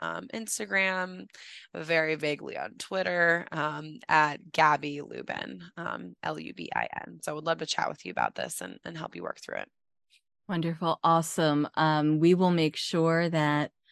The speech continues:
Speaker 2: all of that information gets onto the podcast notes. I'll put it on LinkedIn when we release the podcast.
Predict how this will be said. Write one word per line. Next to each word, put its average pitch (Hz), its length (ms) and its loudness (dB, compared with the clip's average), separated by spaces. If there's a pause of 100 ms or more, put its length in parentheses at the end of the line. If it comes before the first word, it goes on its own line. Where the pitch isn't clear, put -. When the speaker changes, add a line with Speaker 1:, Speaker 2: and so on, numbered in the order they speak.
(400)
Speaker 2:
all 160 220 10
of 160 260 2
that 156 180 4
information 156 1000 2
gets 151 480 0
onto 143 880 2
the - 80 -14
podcast 165 580 0
notes. 160 480 0 (420)
I'll 143 140 0
put 160 200 0
it 143 80 2
on 143 180 4
LinkedIn 170 720 2
when 135 220 2
we 131 180 0
release 135 420 -2
the 190 100 -6
podcast. 156 1040 -2